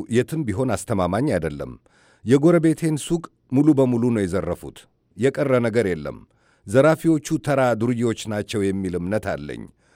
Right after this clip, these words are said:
መጤዎች ከሀገሪቱ እንዲወጡ የሚፈልጉት ደቡብ አፍሪካውያን ሁሉ አይደሉም። ሥራ በማጣታቸው የተበሳጩ ሰዎች አሉ። የውጭ ተወላጆች ሁሉ የእነሱን ሥራ ለመሻማት የመጡ ይመስላቸዋል።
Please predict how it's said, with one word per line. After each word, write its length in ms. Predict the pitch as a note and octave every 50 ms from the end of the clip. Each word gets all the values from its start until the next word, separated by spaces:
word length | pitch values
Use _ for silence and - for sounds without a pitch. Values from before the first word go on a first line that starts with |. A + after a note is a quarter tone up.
| _ _ _ _ _ -
መጤዎች 500 | G#2+ B2+ D#3 D#3+ D#3+ G3+ F#3+ E3+ F3 E3+ -
ከሀገሪቱ 520 | - D3 C#3+ D3+ C3 C#3+ D#3 C#3 C3 G#2+ C#3
እንዲወጡ 380 | C3+ C3 B2 B2+ B2+ B2 A2+ -
የሚፈልጉት 680 | B2 A#2+ A#2 B2 B2+ A#2 - C3+ B2+ C#3 D3 D3 C#3 - -
ደቡብ 280 | A#2 B2+ B2+ B2+ B2 A#2
አፍሪካውያን 600 | A2+ G#2+ - A#2 G2 - G2+ G2 G2+ G2+ G2 G#2 G#2+
ሁሉ 220 | A2 D#3+ F#3+ A3 B3
አይደሉም። 420 | F3+ G#2+ F2 F2 D2 B1+ C2 B1 A1+ - _ _ _ _ _ _ _ _ -
ሥራ 160 | - - C3 A#2 A2
በማጣታቸው 760 | G2+ G#2+ G2+ G2 G2 - E2+ F2+ F2 F#2 F#2 - - D3 D#3
የተበሳጩ 540 | D#3 A2 F#2 A#2 F#2+ F#2+ - G2+ F#2 E2+ - -
ሰዎች 360 | - - E2 D2+ G#2 C#3 C#3 - -
አሉ። 200 | F2+ D2+ C2+ B1+ B1+ - - _ _ _ _ _ _ _ _ -
የውጭ 300 | A2+ C#3 D3 D3+ D3+ - E3
ተወላጆች 580 | - - C3+ B2 A#2 A#2 A2+ A2 G#2 A#2 G#2+ -
ሁሉ 240 | - - F#3 E3 C3 B2 D3+
የእነሱን 480 | C#3+ B2+ B2+ B2+ B2 A2+ - - A2+
ሥራ 180 | G2+ - A2 G#2 G2+
ለመሻማት 600 | F#2+ G2 G2+ G#2+ G#2 - - F#2 F2 F2 D#2+ - -
የመጡ 260 | E2+ D#2+ E2 - - F2+
ይመስላቸዋል። 720 | F2 D#2+ C#2+ - - D2+ C#2 C2+ - - D2 B1+ A1+ G#1+